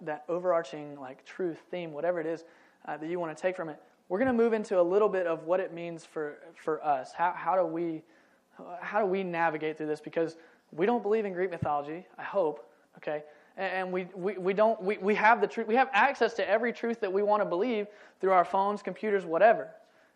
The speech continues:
And we have instant access to the truth whenever you want it. Believe it or not, I don't know if you knew that. So the difference between us and them is that we have the truth. We have access to the truth.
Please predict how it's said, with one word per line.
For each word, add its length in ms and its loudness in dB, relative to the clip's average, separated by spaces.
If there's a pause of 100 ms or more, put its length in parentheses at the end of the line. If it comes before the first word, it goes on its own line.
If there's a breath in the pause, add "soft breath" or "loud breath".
(140 soft breath)
And 100 -12
we 100 -8
have 260 0
instant 320 -4
access 400 -2
to 180 -4
the 220 0
truth 340 -4
whenever 240 -2
you 160 -4
want 220 -2
it. 100 -8 (420 loud breath)
Believe 300 6
it 60 4
or 80 4
not, 420 -2
I 80 -4
don't 140 -4
know 140 0
if 100 -6
you 60 -10
knew 160 -6
that. 200 -4 (220 loud breath)
So 320 6 (880 soft breath)
the 80 10
difference 400 4
between 360 0
us 400 6
and 200 -4
them 320 0
is 140 -2
that 260 2
we 420 4
have 460 4
the 60 2
truth. 360 -2
We 100 2
have 120 8
access 500 4
to 160 -2
the 100 4
truth. 380 -2